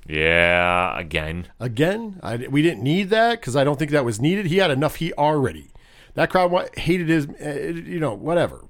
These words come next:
Speaker 2: But they weren't attacking him. Get out of here. Come on, guys.
Speaker 1: Yeah, it's the second time they've done that. I mean, the first time was thr-, having somebody throw beer on him. I mean, that was completely staged. You don't need to establish that he's a heel. We get it.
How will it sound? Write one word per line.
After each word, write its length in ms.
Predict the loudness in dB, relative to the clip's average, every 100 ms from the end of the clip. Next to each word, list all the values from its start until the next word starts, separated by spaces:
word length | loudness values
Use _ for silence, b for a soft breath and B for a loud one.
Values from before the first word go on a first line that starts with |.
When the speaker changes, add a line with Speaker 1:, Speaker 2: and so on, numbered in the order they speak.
| -8
Speaker 2:
But 140 | -4
they 100 | 0
weren't 200 | 2 2
attacking 380 | -2 -6 -8 -16
him. 100 | -20 -6
Get 120 | -4
out 120 | -4
of 60 | -8
here. 140 | -20 _ -20 b b _ -4
Come 140 | -4
on, 100 | -4
guys. 120 | -10
Speaker 1:
Yeah, 160 | -4 -2
it's 320 | -2 -4 -6
the 120 | -8
second 240 | -4 -4 0
time 180 | 0
they've 120 | 0 0
done 160 | 0
that. 60 | 2
I 40 |
mean, 140 | -2 -4
the 60 |
first 220 | -4 -6
time 140 | -4 -2
was 160 | -2
thr-, 320 | -4 -10 -6 -6
having 260 | -4 -6 -6
somebody 220 | -6 -6
throw 160 | -2 -4
beer 400 | 0 0 2 2
on 160 | -2
him. 140 | -8 -14 _ -12
I 60 |
mean, 140 | -6 -2
that 60 |
was 100 | -4
completely 680 | -4 -10 -8 -6 -4 -4 -6
staged. 560 | -8 -8 -8 -8 -16 _ b b b b _
You 140 | -6 0
don't 200 | 0 0
need 180 | -6
to 100 | -4
establish 480 | -4 0 0 0 0
that 80 | 0
he's 160 | 0 0
a 60 |
heel. 280 | 2 4 4
We 160 | 2 2
get 300 | 4 4 4
it. 300 | 0 -2